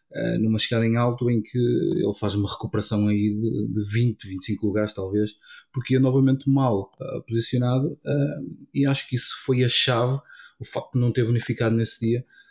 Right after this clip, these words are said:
foi a chave para não ter ganho a Volta à Polónia. Eh, e,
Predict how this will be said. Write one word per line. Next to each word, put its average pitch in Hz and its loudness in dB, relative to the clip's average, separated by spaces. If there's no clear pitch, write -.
foi 120 2
a - 0
chave 113 0
para 113 0
não 110 2
ter 110 2
ganho 110 2
a 104 2
Volta 107 0
à 101 -4
Polónia. 101 0
Eh, - -10
e, 131 0